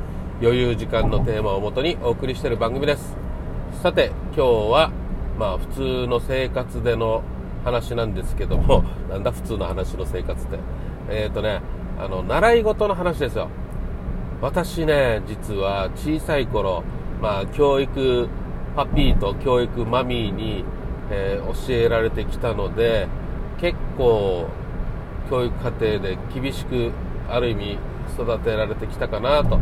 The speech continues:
まあ、厳しくっちったって、このディーブイとかなんとかではなくてね、結構、あの、上に上がるんだよみたいなね、えー、いろんなことをやりなさいみたいなね、努力をしなさいみたいなね、えー、感じでやってきました。まあ、どのお家でもそうですよね。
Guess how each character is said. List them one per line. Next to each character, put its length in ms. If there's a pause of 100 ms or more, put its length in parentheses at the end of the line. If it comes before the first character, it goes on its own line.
(240)
ま 60
あ、 40
厳 260
し 120
く 80
っ 40
ち 100
っ 20
た 60
っ 40
て、 120
こ 120
の 160
デ 100
ィ 40
ー 60
ブ 100
イ 60
と 80
か 100
な 100
ん 60
と 80
か 120
で 80
は 100
な 100
く 120
て 100
ね、 200 (920)
結 200
構、 380 (440)
あ 100
の、 460 (200)
上 140
に 80
上 160
が 140
る 160
ん 100
だ 100
よ 460
み 100
た 100
い 40
な 100
ね、 160 (220)
え 60
ー、 80
い 40
ろ 100
ん 60
な 80
こ 120
と 100
を 20
や 80
り 80
な 120
さ 260
い 80
み 120
た 100
い 40
な 80
ね、 200 (260)
努 80
力 240
を 80
し 160
な 140
さ 180
い 60
み 100
た 80
い 80
な 80
ね、 140 (360)
え 240
ー、 40
感 160
じ 80
で 80
や 220
っ 40
て 140
き 100
ま 100
し 80
た。 60
ま 120
あ、 40
ど 300
の 160
お 60
家 120
で 60
も 100
そ 160
う 20
で 80
す 120
よ 100
ね。 260